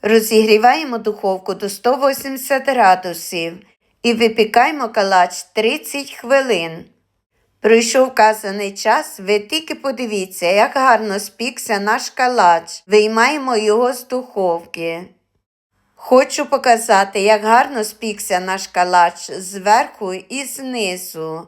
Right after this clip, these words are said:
Хоч картинку малюй. Ще гарячим калач змащуємо солодким охолодженим чаєм. Отакий у нас пісний калач до святої вечері.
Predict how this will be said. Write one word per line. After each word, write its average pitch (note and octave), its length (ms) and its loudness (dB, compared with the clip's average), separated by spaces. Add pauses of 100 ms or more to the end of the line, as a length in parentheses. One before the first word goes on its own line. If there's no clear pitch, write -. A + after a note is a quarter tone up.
Хоч C#4 280 -4
картинку G#3 800 0
малюй. E3+ 760 -4 (220)
Ще A#3 280 4
гарячим A#3 680 2
калач F#3 440 0
змащуємо G3+ 1080 -4
солодким G3 800 -4
охолодженим B3 1000 -6
чаєм. E3+ 640 -2 (800)
Отакий B3+ 540 2
у D4 60 0
нас A3+ 300 2
пісний A3+ 580 -2
калач A3 400 4 (140)
до G#3 120 2
святої A#3 680 0
вечері. F3+ 880 0